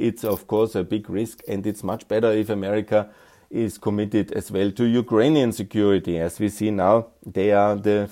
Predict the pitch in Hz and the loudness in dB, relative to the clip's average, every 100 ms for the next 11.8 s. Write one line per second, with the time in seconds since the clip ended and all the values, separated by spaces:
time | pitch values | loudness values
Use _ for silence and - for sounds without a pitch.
0 | - 98 95 117 101 98 107 101 98 117 | -6 0 2 2 -4 -4 -4 -2 2 2
1 | 127 139 127 165 156 107 - _ _ _ | 0 -2 4 6 8 6 4 _ _ _
2 | _ _ - 110 104 139 139 - - 117 | _ _ -6 -2 2 2 0 -8 -4 0
3 | 120 127 143 131 135 139 147 - 165 156 | 4 6 4 4 0 2 0 0 -2 -2
4 | - - _ _ _ - 110 110 120 123 | -6 -20 _ _ _ -8 -4 0 0 2
5 | 127 123 - 139 147 123 120 120 117 107 | -2 -2 -4 -2 0 2 0 0 0 0
6 | 98 147 160 165 165 147 156 160 151 110 | 2 2 2 2 2 2 2 2 2 2
7 | 110 110 107 104 98 135 165 147 143 151 | 2 0 0 0 4 4 4 2 0 2
8 | 151 156 160 160 110 95 107 107 104 117 | 2 0 -2 -6 -8 0 0 0 0 2
9 | 117 113 110 - 156 156 143 143 147 143 | 4 2 0 0 -2 0 -2 0 0 0
10 | 147 147 139 135 127 127 139 117 95 98 | -4 -2 -2 -4 -2 -2 0 -2 -4 -4
11 | 131 143 156 135 135 135 143 | -4 -2 -6 -2 0 2 2